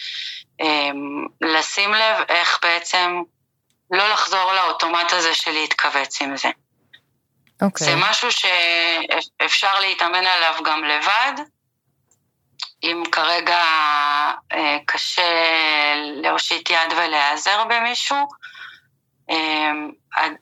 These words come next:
Speaker 1: אני עדיין חושבת שגם לדבר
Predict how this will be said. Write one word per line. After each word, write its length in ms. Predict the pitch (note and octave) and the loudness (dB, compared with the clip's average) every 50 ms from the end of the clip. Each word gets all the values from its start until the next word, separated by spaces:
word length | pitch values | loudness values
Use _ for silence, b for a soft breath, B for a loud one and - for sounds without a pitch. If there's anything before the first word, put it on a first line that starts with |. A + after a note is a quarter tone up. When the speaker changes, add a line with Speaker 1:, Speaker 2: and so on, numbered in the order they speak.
| - - | -4 -2
Speaker 1:
אני 280 | D#3+ D#3+ D#3+ D#3+ D#3+ | -2 0 0 0 0
עדיין 420 | D3+ D3+ D3+ - F#3+ G#3+ A#3 A#3+ A#3+ | -2 0 0 2 2 2 2 2 0
חושבת 600 | - - G#3 G3+ - G#3+ G3+ G3+ G3 G3+ G3 - | 0 0 0 0 0 0 0 2 2 0 0 -2
שגם 520 | - - F3 D#3 D#3 D#3 D3+ F3 F3+ F#3 | -2 0 0 0 0 2 2 2 2 2
לדבר 560 | F#3+ F#3+ E3 E3+ E3 D#3 E3 F3 F3 F3 E3 | 0 0 2 2 0 2 2 2 2 2 0